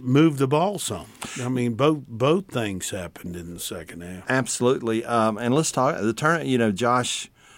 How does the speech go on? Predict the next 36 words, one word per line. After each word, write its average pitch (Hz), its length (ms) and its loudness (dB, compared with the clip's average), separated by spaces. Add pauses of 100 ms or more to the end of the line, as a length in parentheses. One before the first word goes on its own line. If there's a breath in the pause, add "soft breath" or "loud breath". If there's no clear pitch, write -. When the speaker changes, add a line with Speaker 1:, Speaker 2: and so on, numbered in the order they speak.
(140 soft breath)
Speaker 2:
Floyd 135 340 4
does 104 220 2
an 98 100 0
interview 107 380 2
every 90 220 0
week 95 320 -2
with 90 140 -6
the, 85 380 -8
uh, 82 460 -4
opposing 95 500 0
coach 120 360 0
if 95 140 -8
he 90 100 -8
can 85 200 -4
get 117 260 0
them. 87 240 -6 (420 soft breath)
They're 95 120 -6
not 101 260 -2
al-, 98 120 -2
he 101 140 -4
doesn't 92 520 -4
al-, 95 140 -2
he's 98 180 -4
not 95 180 0
always 87 260 -2
successful, 110 580 -2
but 98 220 0
he, 110 100 -2
Odom 123 600 2
told 160 340 -2
him 76 460 -8
in, 101 240 -2
in 101 160 0
the 101 160 2
interview 101 440 -4
that 82 280 -8